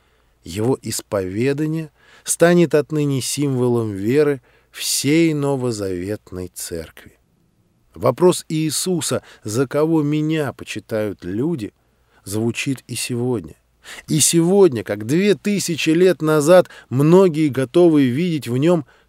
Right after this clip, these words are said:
только пророка или учителя нравственности. Они не могут объяснить, почему именно Иисуса Назарянина, а не Исаию и даже не Моисея, миллионы людей признали единосущным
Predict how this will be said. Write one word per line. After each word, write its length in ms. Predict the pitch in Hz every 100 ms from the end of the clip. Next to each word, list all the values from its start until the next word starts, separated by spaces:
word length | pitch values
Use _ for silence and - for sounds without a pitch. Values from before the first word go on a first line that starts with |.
| -
только 340 | 175 185 170
пророка 680 | 143 143 151 147 170 180 160
или 420 | - 151 147 139 -
учителя 720 | 131 - - 160 - 139 139
нравственности. 1160 | 131 120 131 110 - - 87 82 76 - - _ _ _ - -
Они 240 | 135 175
не 140 | 180
могут 420 | 185 208 190 151 160
объяснить, 640 | 147 160 139 175 190 123
почему 460 | - 113 143 165 -
именно 540 | 190 196 175 170 170 - _ -
Иисуса 800 | 175 185 165 - 214 202 - 139
Назарянина, 1040 | 131 131 117 117 135 202 196 131 107 98 - -
а 140 | 120
не 300 | 117 120 117
Исаию 720 | 107 - - 165 165 117 90
и 40 | 76
даже 300 | 120 113 107
не 120 | 113
Моисея, 880 | 113 113 104 - - 190 185 120 - - _
миллионы 600 | 95 113 120 123 165 160
людей 500 | 131 123 113 120 175
признали 800 | 135 - 113 95 107 151 147 139 _ _ _ _ -
единосущным 1500 | 92 127 139 120 170 151 143 - - 170 156 - 127 135 123